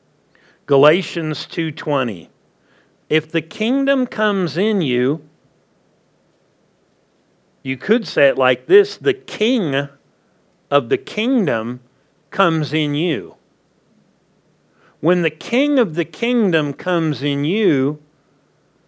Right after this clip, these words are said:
you are part of another kingdom. If Russia invades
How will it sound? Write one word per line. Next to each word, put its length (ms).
you 320
are 140
part 380
of 100
another 400
kingdom. 720
If 320
Russia 680
invades 1040